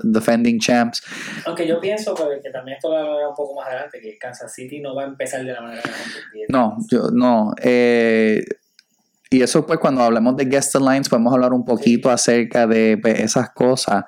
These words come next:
Speaker 1: ¿Tiene alguna otra apuesta
Speaker 2: Sí,
Speaker 1: que
Speaker 2: tengo a Trevor Lawrence, pero no el de M V P, sino
Speaker 1: Ok.
Speaker 2: el de líder en yardas por el año.
Speaker 1: Me encanta ese, me encanta
Speaker 2: Esa
Speaker 1: ese.
Speaker 2: estaba a mil quinientos. Y por lo que mencionaste, o sea, en Jacksonville la bola se va a tirar.
Speaker 1: Claro.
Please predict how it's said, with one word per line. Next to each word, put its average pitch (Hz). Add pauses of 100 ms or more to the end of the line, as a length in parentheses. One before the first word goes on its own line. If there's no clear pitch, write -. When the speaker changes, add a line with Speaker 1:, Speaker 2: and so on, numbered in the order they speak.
(280)
Speaker 1:
¿Tiene 143
alguna 175
otra 180
apuesta 170
Speaker 2:
Sí, 160
Speaker 1:
que 160
Speaker 2:
tengo 175
a 185
Trevor 202
Lawrence, 208
pero 151
no 139
el 143
de 151
M 151
V 143
P, -
sino -
Speaker 1:
Ok. -
Speaker 2:
el 175
de 147
líder 196
en 147
yardas 143
por 143
el 131
año. 104
Speaker 1:
Me 113
encanta 117
ese, 101 (140)
me 113
encanta 120
Speaker 2:
Esa 175
Speaker 1:
ese. 165
Speaker 2:
estaba 180
a 156
mil 156
quinientos. 127 (240)
Y 160
por 147
lo 147
que 143
mencionaste, 139
o 123
sea, 123
en 135
Jacksonville 180
la 139
bola 147
se 147
va 127
a 135
tirar. 131 (220)
Speaker 1:
Claro. -